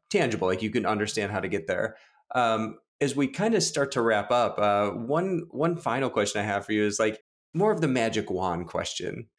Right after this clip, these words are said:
So, you know, in addition to kind of aspirational, anything else that may be even a little longer term that's, that's almost maybe a little more like, "Could we ever get there?"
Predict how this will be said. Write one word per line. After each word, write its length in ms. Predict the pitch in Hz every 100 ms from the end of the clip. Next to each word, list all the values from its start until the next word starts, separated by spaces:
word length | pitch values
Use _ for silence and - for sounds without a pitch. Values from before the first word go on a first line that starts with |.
| _ -
So, 560 | - 151 135 131 131 - -
you 100 | 160
know, 400 | 120 107 101 - _ _ -
in 120 | 156 147
addition 360 | 143 190 170
to 80 | 135
kind 140 | 139 120
of 80 |
aspirational, 640 | 123 120 - 117 113 110 101
anything 380 | 156 196 202 151
else 220 | 127 123
that 100 | 117
may 140 | 127 123
be 100 | 120
even 320 | 135 151 139
a 60 |
little 240 | 127 123 113
longer 400 | 110 110 104 101
term 420 | - 92 90 90
that's, 320 | 101 101 - - - -
that's 160 | 135 175
almost 320 | 180 165 160
maybe 200 | 143 131
a 80 | 117
little 380 | 127 127 120
more 220 | 117 120 120
like, 280 | 117 113 - -
"Could 140 | 101
we 180 | 123 160
ever 200 | 208 160
get 260 | 104 90
there?" 400 | 92 87 90 98